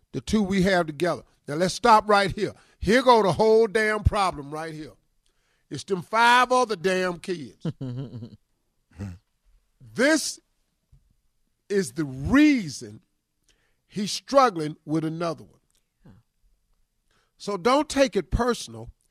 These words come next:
Speaker 1: It ain't you. It's them damn other ones.
Speaker 2: <laughs>
Speaker 1: That's where the problem come in at.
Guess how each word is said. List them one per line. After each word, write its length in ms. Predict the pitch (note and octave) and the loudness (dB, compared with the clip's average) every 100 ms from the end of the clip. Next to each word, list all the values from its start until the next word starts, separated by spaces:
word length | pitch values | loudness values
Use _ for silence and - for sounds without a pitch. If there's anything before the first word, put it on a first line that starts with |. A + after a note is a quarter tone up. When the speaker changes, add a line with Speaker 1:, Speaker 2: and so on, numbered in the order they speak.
| _ _ _ - | _ _ _ -2
Speaker 1:
It 180 | F#3+ | 0
ain't 460 | G3+ C#4+ D#4 - - | 0 0 -4 -6 -4
you. 300 | D#4 C4+ - _ _ _ _ _ _ _ _ _ _ _ _ _ _ - | -4 -6 -12 _ _ _ _ _ _ _ _ _ _ _ _ _ _ -10
It's 340 | E3+ E3+ - _ | -8 -8 -10 _
them 260 | E3+ E3 D#3 | -6 -6 -4
damn 460 | C#3+ F3 F3+ E3+ E3 | -2 -2 -2 -4 -6
other 320 | E3+ F#3 E3 B2 | -2 0 -2 -8
ones. 460 | _ _ - _ _ - - - | _ _ -20 _ _ -12 -12 -10
Speaker 2:
<laughs> 380 | A#3+ _ F#3 - _ _ _ _ | -14 _ -20 -20 _ _ _ _
Speaker 1:
That's 1200 | G2 B2 D3+ F3 F3+ F3+ F#3 F#3 F#3 F3+ E3 - | -16 -8 -4 -2 0 0 2 4 4 4 0 -2
where 180 | E3+ D3 | -2 -2
the 120 | - | -4
problem 500 | - D#3+ D3 G#2+ G2+ | -2 0 -2 -10 -18
come 240 | - G#2 G2 | -20 -20 -20
in 60 | |
at. 300 | G2 _ _ | _ _ _